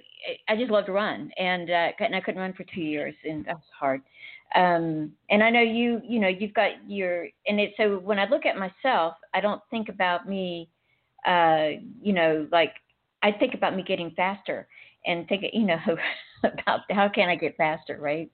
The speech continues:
So we're compete with myself. That's, that's the best way. And you've taught me that a lot. So thank you for that, you know, anyway. Um,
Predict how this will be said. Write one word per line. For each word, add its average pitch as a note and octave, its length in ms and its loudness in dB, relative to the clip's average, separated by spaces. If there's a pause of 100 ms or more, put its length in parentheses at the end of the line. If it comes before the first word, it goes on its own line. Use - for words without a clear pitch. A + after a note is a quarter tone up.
So C#3 200 -2 (260)
we're G3+ 300 2 (720)
compete G#3+ 420 0
with F3+ 220 -2
myself. D3 400 0
That's, D3+ 180 -2 (220)
that's D#3+ 240 2
the - 60 -2
best - 280 -2
way. D3+ 180 0
And G3+ 120 4
you've D#4+ 160 0
taught - 220 0
me D#3 100 -2
that C#3+ 280 0
a - 40 -4
lot. D3+ 320 -2 (120)
So - 120 -10
thank F3 220 -4
you C#3+ 200 -4 (140)
for D#3 80 -10
that, C#3+ 300 -6
you E3 140 -2
know, D3+ 220 -2 (140)
anyway. D#3 480 2 (440)
Um, D#3+ 500 4